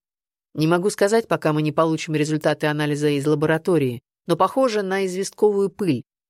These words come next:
Я видел такое прежде у рабочего из карьера. Он погиб, когда перевернулся экскаватор.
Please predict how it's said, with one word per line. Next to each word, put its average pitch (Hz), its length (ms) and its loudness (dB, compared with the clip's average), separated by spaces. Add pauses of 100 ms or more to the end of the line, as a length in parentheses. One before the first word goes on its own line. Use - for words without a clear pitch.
(120)
Я 196 220 4
видел 208 300 0
такое 185 360 2
прежде 190 420 2
у 156 100 2
рабочего 165 460 0
из 156 120 -2
карьера. 160 560 -2 (380)
Он 185 180 -2
погиб, 214 400 0
когда 165 420 2
перевернулся 170 760 -2
экскаватор. 151 680 -4